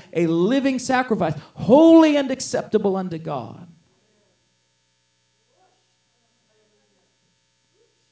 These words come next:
Then, when lust hath conceived, it bringeth forth sin. It gives birth to sin. And sin,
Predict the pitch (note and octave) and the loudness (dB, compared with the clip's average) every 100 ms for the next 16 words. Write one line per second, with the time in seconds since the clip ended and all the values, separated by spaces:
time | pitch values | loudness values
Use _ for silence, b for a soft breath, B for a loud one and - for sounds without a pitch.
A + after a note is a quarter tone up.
0 | _ _ C#3+ C#4+ C#4 G#3 G3 E3+ E3 F3+ | _ _ -2 0 2 0 0 -2 -2 -2
1 | C4 C#4+ C#4 - - _ _ _ _ _ | 0 0 -2 -12 -18 _ _ _ _ _
2 | _ _ _ _ F#3 F3 - D#3 D3 - | _ _ _ _ -8 -8 -8 -10 -10 -8
3 | A3 F3 A2+ - - _ _ _ _ _ | -6 -6 -8 -14 -20 _ _ _ _ _
4 | _ _ _ _ _ _ _ _ _ _ | _ _ _ _ _ _ _ _ _ _
5 | _ _ B2 A#2+ D3 E3+ D#3 - C#3+ C#3 | _ _ -20 -8 -8 -6 -10 -8 -6 -6
6 | C#3 - C#3+ A#2 G#2+ A2 C3 A2+ A2 D3 | -6 -14 -12 -12 -14 -12 -10 -10 -4 0
7 | C#3+ A2 A2 - B2+ - D#2 C#2 - - | 0 -2 -10 -16 -16 -14 -16 -18 -20 -20
8 | _ _ b b b b b C#3+ C#3+ C#3+ | _ _ b b b b b -6 -6 -8
9 | - G#3+ C#4+ A3+ C#3 D3+ F3 | -10 -6 -2 -2 -4 -10 -18